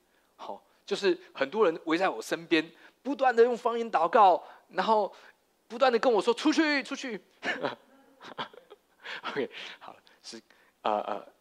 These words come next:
我们过去在，呃，医治释放的时候，啊，常常这样做，哈。好，但是现在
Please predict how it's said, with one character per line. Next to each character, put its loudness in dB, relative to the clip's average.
我 -10
们 -10
过 2
去 -4
在， 2
呃， -4
医 -6
治 -12
释 -10
放 2
的 -10
时 -10
候， -8
啊， -16
常 -16
常 -10
这 -2
样 0
做， -18
哈。 -18
好， -20
但 -4
是 -14
现 -6
在 -2